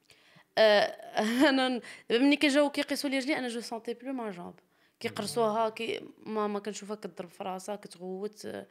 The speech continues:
Speaker 2: واو.
Speaker 1: آه، سيتي، كتعرفوا لي كريز دي بارون.
Speaker 2: بيان سور.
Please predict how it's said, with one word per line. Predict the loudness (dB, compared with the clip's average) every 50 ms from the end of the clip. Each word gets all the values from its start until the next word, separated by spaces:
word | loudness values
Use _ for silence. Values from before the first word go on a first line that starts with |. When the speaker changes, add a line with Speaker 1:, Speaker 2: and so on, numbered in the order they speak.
| _ _ _ -20
Speaker 2:
واو. | -20 -20 -20 -20 -20 -20 -20 _ -8 -4
Speaker 1:
آه، | -2 -2 -2 -2 -4 -6 -8
سيتي، | -10 -12 -12 _ -4 -4 -4 -4 -4 -6 -8 -10 -10 -10 -12 -12 -14 -14
كتعرفوا | -10 -8 -8 -8 -6 -6 -8
لي | -8
كريز | -8 -8 -6 -6 -6 -4
دي | -6 -8
بارون. | -8 -6 -6 -6 -6 -8 -8
Speaker 2:
بيان | -10 -12 -14
سور. | -16 -20